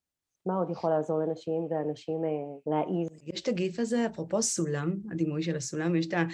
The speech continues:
Speaker 2: הגיף של ה-, אה, סולם גנבים, סולם גנבות הזה, את יודעת שמישהי כזה נותנת לאחת כזה את הידיים, והיא מטפסת
Speaker 1: אה,
Speaker 2: עליה,
Speaker 1: כן, כן.
Speaker 2: ואז השנייה כזה.
Speaker 1: כן.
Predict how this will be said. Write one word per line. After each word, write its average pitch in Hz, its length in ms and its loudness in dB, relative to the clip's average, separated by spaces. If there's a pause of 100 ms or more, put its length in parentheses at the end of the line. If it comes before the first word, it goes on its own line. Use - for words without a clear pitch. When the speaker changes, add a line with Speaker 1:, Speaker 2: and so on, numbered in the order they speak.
(300)
Speaker 2:
הגיף 175 220 2
של 208 220 2
ה-, 143 500 0
אה, 156 220 2
סולם 165 480 0
גנבים, 165 500 0
סולם 170 340 0
גנבות 165 460 -4
הזה, 196 200 -4
את 180 100 -6
יודעת 160 280 2
שמישהי 175 1120 -2
כזה 165 460 0
נותנת 185 520 -2
לאחת 175 480 -4
כזה 170 280 0
את 165 100 0
הידיים, 170 460 2
והיא 175 120 2
מטפסת 175 460 2
Speaker 1:
אה, 190 100 -4
Speaker 2:
עליה, 185 340 -4
Speaker 1:
כן, 190 60 -2
כן. 175 80 -4
Speaker 2:
ואז 165 240 2
השנייה 170 500 2 (500)
כזה. 170 360 0
Speaker 1:
כן. - 80 -4